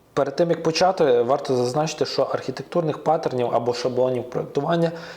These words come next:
якщо можете почути, є дуже-дуже багато різних. І в тій чи іншій мові програмування, в тій, в тому чи іншому фреймворку, а, в тій чи іншій взагалі загальній архітектурі софта, е, деякі паттерни є більш доцільні, є більш популярні,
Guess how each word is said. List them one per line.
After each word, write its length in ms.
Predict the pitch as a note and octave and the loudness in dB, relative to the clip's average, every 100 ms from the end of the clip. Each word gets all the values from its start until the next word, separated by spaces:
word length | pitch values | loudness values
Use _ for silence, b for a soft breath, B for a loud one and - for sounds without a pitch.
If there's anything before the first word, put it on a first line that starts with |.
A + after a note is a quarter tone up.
| B | B
якщо 220 | B2 - | -6 -2
можете 380 | C3+ C3 B2 A#2 | 0 0 0 -2
почути, 420 | B2+ C3+ - C3 | -2 -2 -2 -2
є 140 | B2 D3+ | 0 0
дуже-дуже 540 | C3 C#3 B2+ A#2+ A#2 | 2 2 2 2 0
багато 380 | A2 G#2+ A2 A#2+ | 0 0 0 0
різних. 340 | A2 A2 C#3+ - B B B - | -2 -6 -10 -16 B B B -8
І 180 | D#3+ C#3 | -2 -2
в 100 | - | 0
тій 200 | F#3 E3+ | -2 0
чи 160 | - | 0
іншій 280 | D#3 D3+ C3+ | 0 0 0
мові 260 | B2 B2 A#2+ | 2 2 2
програмування, 720 | B2+ A#2 A#2 A2 A2 A2 A2 | 0 0 0 2 2 0 -4
в 60 | |
тій, 220 | - D#3 D3+ | -4 -6 -6
в 120 | - - | -10 -2
тому 220 | C#3 C3+ | -2 0
чи 160 | - | -2
іншому 300 | C3 A#2 C3 | -2 -2 -4
фреймворку, 680 | A2+ - A#2 A#2 A2+ - A#2+ - B B B | -4 -2 -2 -2 -4 -4 -4 -4 B B B
а, 680 | - - A2+ G#2+ G#2+ G#2+ G#2+ | -6 -2 2 4 4 4 0
в 320 | - - - | -2 -6 -10
тій 160 | - D3 | -4 -4
чи 180 | D3 C#3 | -2 -2
іншій 220 | C#3 C3 | 0 0
взагалі 420 | A2+ A2 A#2 B2 | 0 -2 0 0
загальній 440 | A#2 A2 A#2 A#2 A2+ | 0 0 0 0 0
архітектурі 800 | G#2+ - - - - B2 B2 A#2+ B B B | -2 -4 -8 -8 -4 -2 -2 -6 B B B
софта, 640 | - A#2 - - - - - - | -8 -8 -2 -2 0 -2 -6 -2
е, 400 | A#2+ A2+ A2+ A2+ - - - C3+ | 0 2 0 -2 -8 -18 -12 -2
деякі 260 | C3 D3+ C#3+ | 0 2 0
паттерни 480 | C3 B2 B2+ A#2+ A#2 | 0 0 0 0 0
є 60 | |
більш 260 | A2+ G3 F3+ | 0 -2 0
доцільні, 600 | F3 E3+ F3 F3 E3+ C#3 | -2 -2 0 2 2 2
є 120 | A#2+ | 0
більш 260 | A2+ A#2 - | 2 0 -2
популярні, 600 | - - C#3+ E3 E3+ | -6 -2 2 2 2